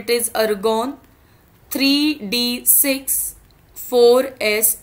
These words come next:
zero. थ्री डी मध्ये सिक्स इलेक्ट्रॉन्स फिल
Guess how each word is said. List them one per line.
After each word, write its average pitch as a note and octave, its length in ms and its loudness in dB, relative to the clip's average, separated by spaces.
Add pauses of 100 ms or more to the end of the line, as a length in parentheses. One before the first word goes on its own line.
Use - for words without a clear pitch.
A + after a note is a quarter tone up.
(160)
zero. G#3+ 280 -4 (1200)
थ्री C4 180 0
डी B3+ 120 0
मध्ये C#4+ 280 -2
सिक्स C#4 360 0
इलेक्ट्रॉन्स B3+ 600 -2
फिल A#3+ 160 -4